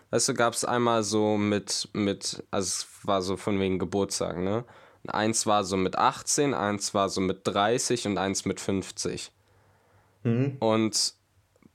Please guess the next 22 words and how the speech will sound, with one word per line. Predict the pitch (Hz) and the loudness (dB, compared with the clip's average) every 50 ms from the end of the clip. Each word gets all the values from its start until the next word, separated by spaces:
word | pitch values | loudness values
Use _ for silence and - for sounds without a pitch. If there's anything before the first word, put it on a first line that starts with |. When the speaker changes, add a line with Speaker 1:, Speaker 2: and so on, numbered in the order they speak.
| _ | _
Speaker 1:
bei, | - 113 110 110 110 110 90 - - | 2 4 4 4 2 2 0 -2 -4
bei | - - - 117 110 | -8 -4 0 0 2
dem | 107 107 104 107 107 | 4 4 4 4 2
mit | 104 101 - | 2 2 2
achtzehn | - - 127 - - - - - 127 123 | 2 0 0 0 -2 -2 0 2 2 2
stand | - - - 123 113 95 | 2 2 2 0 0 0
noch | 113 110 - | 0 -2 0
so | - 113 101 | -2 -2 -2
drauf | 101 95 101 107 110 110 - - | 0 2 2 2 2 2 0 0
mit | 107 104 101 | -2 -2 -2
von | - - 107 104 98 98 | -2 -2 0 0 0 2
wegen | 104 104 101 104 104 104 | 0 0 0 0 0 0
so, | 98 104 104 101 101 98 - - - - - - _ | 0 0 0 0 0 -2 -4 -10 -20 -20 -20 -18 _
„Yay, | - 127 139 147 147 147 143 135 123 | 0 2 4 6 6 6 4 4 2
hurra, | 131 131 131 120 123 131 135 135 131 131 127 117 90 | 2 2 2 4 4 4 4 6 6 6 4 4 4
endlich | 120 123 120 - 127 120 120 117 - - - _ _ _ - | 2 2 2 2 2 2 2 0 -2 -6 -10 _ _ _ 0
achtzehn.“ | 120 123 120 - - - - - 113 110 107 110 113 120 120 - - - _ _ _ _ _ _ _ _ _ _ _ _ _ _ _ _ _ _ _ _ _ _ _ _ _ _ _ _ _ | 0 0 0 0 -2 -2 0 2 2 2 2 2 2 0 -2 -4 -6 -10 _ _ _ _ _ _ _ _ _ _ _ _ _ _ _ _ _ _ _ _ _ _ _ _ _ _ _ _ _
Und | 110 113 113 | 2 2 4
dann | 110 110 110 110 110 | 4 4 4 4 2
s-, | 101 95 101 - - - - | 2 0 -4 -4 -2 0 0
stand | - - 120 113 113 107 - - - _ - - | 2 4 4 2 2 0 -4 -10 -18 _ -8 -4
so | - - 113 110 110 110 104 - - - | 0 2 4 4 4 4 2 0 -2 -4